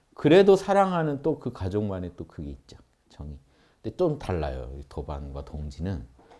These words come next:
요거는 우리가 자기가 이제 이 추구하는 거예요. 자기가 생을, 생을 살면서 어떤 게 옳은지 추구하는 과정에서 생긴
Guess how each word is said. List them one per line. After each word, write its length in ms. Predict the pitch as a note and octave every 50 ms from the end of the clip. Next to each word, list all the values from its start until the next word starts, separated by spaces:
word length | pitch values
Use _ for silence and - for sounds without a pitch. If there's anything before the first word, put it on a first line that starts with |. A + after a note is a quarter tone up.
| _ _ _ D#2
요거는 480 | D2+ - D#2 D#2+ F#2 A2 G2 C2+ G#1+ -
우리가 500 | E2 D#2+ E2 D#2+ F#2 G#2 A2+ B2+ C3 - - _ _ _ _ _ _
자기가 460 | - - E2+ D#2 E2 F2+ E2 - F#2+
이제 300 | E2+ D2+ E2+ F2+ G2 G#2+ - - _ _ _ _ _ _ _ _ _ - _ - - - - _ _
이 340 | - - G1+ G1+ G1+ - - - - - - - _ _ _
추구하는 500 | - - - - - D3 A2 E2 D2 D2
거예요. 120 | D2 C2+ -
자기가 360 | - - E2+ E2 - E2+ E2
생을, 440 | - - G3 G3+ G3 F#3 E3+ E3 E3
생을 380 | - - G3 G3 F#3+ F#3 E3+
살면서 680 | D#3+ - F3+ E3 E3 D#3 C#3+ C3+ C3 E3 F#3 G3 F#3+ - - - - _ _ _
어떤 340 | - G#2 G#2 - B2 A#2+ A#2+
게 80 | A#2
옳은지 680 | A2+ G2+ F2 F2+ F2+ F#2+ F2+ F2 D#2+ F#2 G2 G2+ G#2+ A#2+ - _
추구하는 520 | - - - F3 F3 E3+ D#3+ D3 B2+ G#2+
과정에서 520 | - - F2 E2+ E2+ E2+ D#2+ D2+ D2+ F2 E2
생긴 440 | E2 - G2 F2+ F2 E2+ A2+ B2+